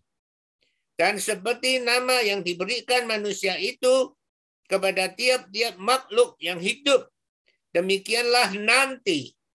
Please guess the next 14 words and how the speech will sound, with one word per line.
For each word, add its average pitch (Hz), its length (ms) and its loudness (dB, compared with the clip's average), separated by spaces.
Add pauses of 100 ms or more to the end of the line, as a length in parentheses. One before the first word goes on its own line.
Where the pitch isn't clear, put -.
nama 208 640 0 (160)
makhluk 185 520 -4 (120)
itu. 135 440 -6 (1700)
Manusia 220 640 0
itu 226 240 0
memberi 214 400 0
nama 247 580 2 (640)
kepada 202 400 0
segala 208 480 0
ternak, 254 560 -2 (720)
kepada 220 480 0
burung-burung 220 880 -2
di 190 80 2
udara, 233 760 0